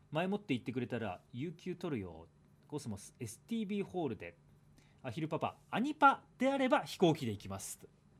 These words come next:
アニパの場合ファンイベントではないけれども、まあまあ、アニパはまたやりたいっていうのは、えー、パラディン、時間があればぜひとも参加したいです。あ、時間を作ってまで参加したいっていうわけではないっ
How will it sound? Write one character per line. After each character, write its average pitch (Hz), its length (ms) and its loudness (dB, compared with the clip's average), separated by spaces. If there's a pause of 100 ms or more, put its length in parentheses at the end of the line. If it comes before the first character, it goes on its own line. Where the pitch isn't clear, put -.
(600)
ア - 100 -8
ニ 285 80 -4
パ 320 120 2
の 285 80 0
場 247 100 2
合 214 60 4
フ - 60 -2
ァ 196 100 4
ン 226 60 4
イ 226 60 2
ベ 185 80 6
ン 127 80 0
ト 113 80 -4
で 101 120 -2
は 90 100 -6
な 98 200 -4
い 92 80 -6
け 107 120 -10
れ 98 80 -6
ど 98 80 -8
も、 143 120 -4
ま 196 200 6
あ 139 40 6
ま 131 100 2
あ、 117 60 4
ア 135 60 0
ニ 202 80 -2
パ 247 120 2
は 226 60 6
ま 127 120 4
た 120 100 0
や 101 120 0
り 101 100 -4
た 90 120 -8
い 85 40 -8
っ 82 40 -14 (560)
て 151 80 -8
い 120 80 -2
う 101 40 -6
の 92 80 -8
は、 85 60 -14 (1000)
え 98 380 -12
ー、 - 60 -20
パ 135 80 -2
ラ 127 60 0
デ 104 100 -4
ィ 92 40 -6
ン、 95 100 -10
時 110 140 -4
間 185 180 0
が 185 100 4
あ - 40 6
れ 143 60 4
ば 107 100 -2
ぜ 151 140 -2
ひ 156 100 -6
と - 60 -2
も 110 80 -2
参 107 200 -6
加 104 80 -4
し - 100 -10
た 107 60 -8
い 87 60 -12
で 85 100 -18
す。 - 240 -18 (840)
あ、 98 60 -18 (340)
時 110 180 -4
間 262 160 2
を 247 80 0
作 - 200 0
っ - 20 -6
て 277 140 2
ま 285 100 8
で 294 80 6
参 175 180 4
加 147 120 6
し - 60 2
た 175 80 8
い 160 40 8
っ - 60 0
て 156 80 4
い - 20 10
う 139 40 12
わ 151 60 10
け 247 80 6
で 220 80 10
は 170 60 10
な 127 160 4
い - 40 2 (340)
っ 160 80 -2